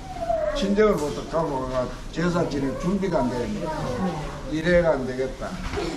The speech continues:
맞이를 정해가 맞이인데 지내가 전통적으로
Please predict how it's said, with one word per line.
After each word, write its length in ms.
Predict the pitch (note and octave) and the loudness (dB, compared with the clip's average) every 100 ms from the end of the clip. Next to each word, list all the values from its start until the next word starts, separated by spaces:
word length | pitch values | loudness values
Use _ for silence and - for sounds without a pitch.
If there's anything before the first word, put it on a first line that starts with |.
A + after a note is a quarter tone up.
| F#4+ - F4 | 0 2 4
맞이를 760 | F#3+ F3+ F3 E3 D3 D3+ C#3+ | 4 4 4 2 2 2 0
정해가 480 | C#3 C#3 C#3+ C#3+ C3 | 0 2 4 4 2
맞이인데 760 | B2+ F#3+ G3+ D#3 B2+ B2+ B2 - | 4 4 4 2 0 0 -2 -2
지내가 360 | C3 C3 B2 G#2+ - - - C5 C#5+ - - - | -2 0 0 -2 -4 -8 -10 -4 -4 -4 -8 -8
전통적으로 840 | - E3+ F3+ G3 F3 D#3+ C#3 A2+ | 2 4 6 4 4 2 0 -2